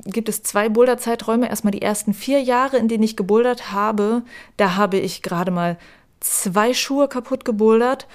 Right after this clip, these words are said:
und jetzt in den letzten zwei Jahren, in denen ich viel intensiver bouldere, habe ich vier Schuhe kaputt gebouldert.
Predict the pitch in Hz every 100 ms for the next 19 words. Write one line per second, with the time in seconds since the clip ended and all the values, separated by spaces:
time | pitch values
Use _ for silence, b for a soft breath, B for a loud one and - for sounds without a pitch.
0 | B - 208 214 214 196 180 185 - 185
1 | 175 - 180 190 220 202 185 202 196 180
2 | 180 175 190 - - 180 160 208 220 185
3 | 170 170 180 185 208 B B - 269 302
4 | - 285 - B - - 330 320 - 233
5 | - 196 - 180 175 156 165 156 147 -